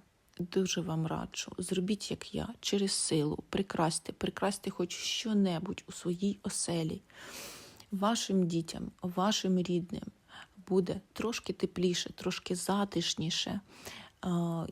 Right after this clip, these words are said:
і, е, депресія хоча б на один крок відступить у бік. Енергетично, симпатично допомагають нам наші маленькі друзі. Бажаю вам витримки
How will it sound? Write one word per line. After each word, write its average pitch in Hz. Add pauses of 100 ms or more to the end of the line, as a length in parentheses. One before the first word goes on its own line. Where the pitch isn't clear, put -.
(100)
і, 185
е, 196
депресія 180
хоча -
б -
на 196
один 180
крок 170
відступить 180
у 180
бік. 160 (680)
Енергетично, 214
симпатично 196
допомагають 196
нам 185
наші 214
маленькі 196
друзі. 190 (540)
Бажаю 196
вам 185 (680)
витримки 208